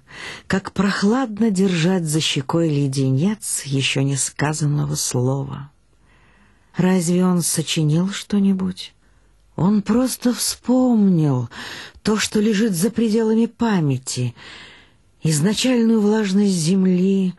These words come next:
вспоившую чью-то первую алчность жизни, высыхание степи.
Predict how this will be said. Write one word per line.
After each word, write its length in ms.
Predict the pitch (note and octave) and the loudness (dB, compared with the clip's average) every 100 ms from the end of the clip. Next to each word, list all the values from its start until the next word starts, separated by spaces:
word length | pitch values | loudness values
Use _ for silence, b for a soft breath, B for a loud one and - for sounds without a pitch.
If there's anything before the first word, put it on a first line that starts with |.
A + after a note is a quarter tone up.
| B B B B B - | B B B B B -8
вспоившую 840 | - - - F#3+ F#3+ F#3 - F#3 F#3 | -6 -4 -2 0 0 0 0 0 0
чью-то 340 | - F#3 F#3+ | -2 -2 -2
первую 560 | - E3+ F#3 E3+ F3 - | -2 0 2 2 0 -2
алчность 540 | E3 E3+ E3+ - F3+ E3 | -2 -2 -2 0 0 0
жизни, 640 | D3 E3+ F3 D#3+ D#3 D#3 B B B B B B - | 0 0 0 0 -2 -4 B B B B B B -4
высыхание 580 | D3+ - G3 G3+ F#3+ F#3+ | -2 0 0 0 2 0
степи. 800 | - - - F3 F#3 - E3+ | -2 -6 -2 0 0 -2 -6